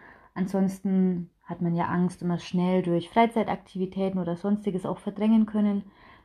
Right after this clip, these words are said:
da schnell eben in den Prozess gehen können, dass die Angst gar keinen Raum findet.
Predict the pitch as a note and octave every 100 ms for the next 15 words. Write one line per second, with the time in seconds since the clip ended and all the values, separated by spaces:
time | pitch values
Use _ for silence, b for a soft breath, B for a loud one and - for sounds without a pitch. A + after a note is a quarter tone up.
0 | - G3 F#3+ F#3+ G3+ F#3+ G3 F#3+ F#3 F#3+
1 | F#3+ F3+ F#3+ F#3 F#3+ F#3+ - F#3+ F#3 F#3
2 | F#3 F#3 F3+ F3 - _ _ _ - F#3
3 | - E3+ D3+ G3+ G#3 - F#3+ F#3+ F#3 E3+
4 | E3+ F3 - E3+ - -